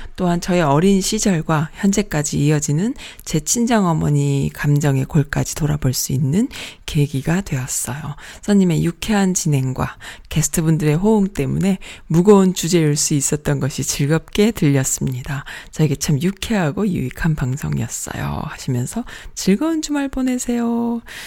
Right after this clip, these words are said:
지난 주말에 이런 또 후기를 주셨습니다. 아, 진짜 보람 느껴요. 제가 정말, 어, 이러려고 방송하는 거거든요. 내가 뭐, 뭐 유명해지려고,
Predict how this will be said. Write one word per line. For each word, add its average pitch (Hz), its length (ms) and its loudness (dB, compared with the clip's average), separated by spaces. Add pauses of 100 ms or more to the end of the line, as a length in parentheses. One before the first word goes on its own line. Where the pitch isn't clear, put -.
(160)
지난 156 260 -2
주말에 139 320 -4
이런 123 440 -4
또 - 120 -10
후기를 - 460 -10
주셨습니다. - 720 -8 (640)
아, 147 380 -4
진짜 226 400 -4
보람 214 360 2
느껴요. 190 800 -2
제가 170 280 0
정말, 165 460 0 (420)
어, 151 200 0
이러려고 214 520 8
방송하는 160 580 2
거거든요. 131 760 0
내가 135 200 0
뭐, 131 220 -2 (400)
뭐 143 100 2
유명해지려고, 147 880 6